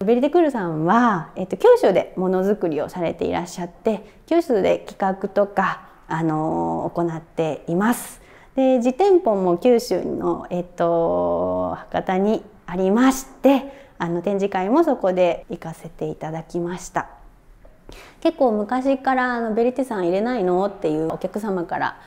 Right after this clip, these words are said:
あの、お話の中で「ベリテさん欲しいな」とかいう人もいらっしゃって、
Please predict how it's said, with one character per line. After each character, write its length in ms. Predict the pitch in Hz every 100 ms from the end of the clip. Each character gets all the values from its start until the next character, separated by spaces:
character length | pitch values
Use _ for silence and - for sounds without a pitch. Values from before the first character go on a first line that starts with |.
| - -
あ 100 | 156
の、 220 | 156 147
お 40 |
話 400 | 165 180 202 196 202
の 100 | 190
中 260 | 196 156
で 100 | 156
「ベ 120 | 190 202
リ 100 | 196
テ 120 | 190
さ 120 | 190
ん 40 |
欲 180 | 170 170
し 180 | - 233
い 40 |
な」 280 | 202 208 214
と 120 | 214 180
か 120 | 143
い 100 | 170
う 80 | 185
人 220 | - 175
も 160 | 170
い 60 | 170
ら 100 | 175
っ 40 |
し 160 | 180 -
ゃ 40 |
っ 40 | 180
て、 360 | - - 214